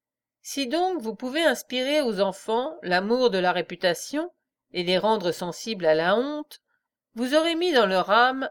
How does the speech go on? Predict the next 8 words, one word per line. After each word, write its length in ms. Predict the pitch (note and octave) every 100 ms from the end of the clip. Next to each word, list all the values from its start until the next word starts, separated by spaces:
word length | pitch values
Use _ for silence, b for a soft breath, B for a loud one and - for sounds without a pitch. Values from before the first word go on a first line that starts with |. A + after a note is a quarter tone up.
| -
un 140 | A#3
principe 480 | A#3 B3+ A#3+ D#4+ -
qui 120 | -
les 100 | F#3
portera 520 | F#3 C4+ - B3+ E3+
continuellement 840 | - D4 D#4 D4 G3+ E3 E3 G#3 C4
au 140 | F3
bien. 280 | D3+ A#2 A2+